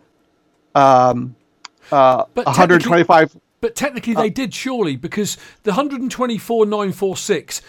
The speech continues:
Speaker 2: that still was sent, wasn't it? So it's, you
Speaker 1: It,
Speaker 2: know, surely
Speaker 1: it,
Speaker 2: we
Speaker 1: it, well, just like we talked about before, if you have one Bitcoin in one U T X O in your wallet and you send me one half a Bitcoin,
Speaker 2: Yep.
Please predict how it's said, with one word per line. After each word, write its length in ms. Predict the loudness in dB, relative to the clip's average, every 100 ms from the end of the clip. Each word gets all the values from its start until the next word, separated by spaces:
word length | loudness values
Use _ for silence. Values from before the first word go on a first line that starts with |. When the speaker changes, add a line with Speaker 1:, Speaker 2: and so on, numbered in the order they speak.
| _
Speaker 2:
that 220 | -4 -2
still 600 | -6 -10 -8 -2 -2 -2
was 200 | -2 -2
sent, 720 | -2 -4 -4 -4 -10 _ -20 _ _ _
wasn't 280 | -12 -8 -6
it? 220 | -6 -8 _ _
So 280 | -10 -4 -4
it's, 240 | -6 -12 -16
you 140 | -8
Speaker 1:
It, 100 | -8 -8 _
Speaker 2:
know, 60 | -20
surely 380 | -12 -10 -4 0
Speaker 1:
it, 120 | 0
Speaker 2:
we 180 | 0 -8 _ _ _ _ _ _ _ _ _ _
Speaker 1:
it, 180 | 0 0 _ _ _ _ -20 -16
well, 380 | -8 4 6 6
just 200 | 2 0
like 140 | -2
we 60 | 0
talked 260 | 2 2
about 200 | 4 2
before, 640 | 2 0 2 4 4 2 0
if 220 | -2 -2
you 120 | -2
have 260 | 2 2 4
one 240 | 2 4
Bitcoin 560 | 2 0 2 2 2 -2
in 180 | 0 0
one 240 | 4 2 2
U 100 | -2
T 180 | 2
X 220 | 0 2 2
O 160 | 4
in 60 | 4
your 120 | 2
wallet 400 | 6 6 6 2 -2
and 180 | 0 0
you 80 |
send 360 | -2 2 4 4
me 200 | 4 2
one 220 | 2 2 2
half 300 | 0 0 0
a 60 |
Bitcoin, 520 | -2 -4 -2 -6 -6 -14 _ -16
Speaker 2:
Yep. 200 | -16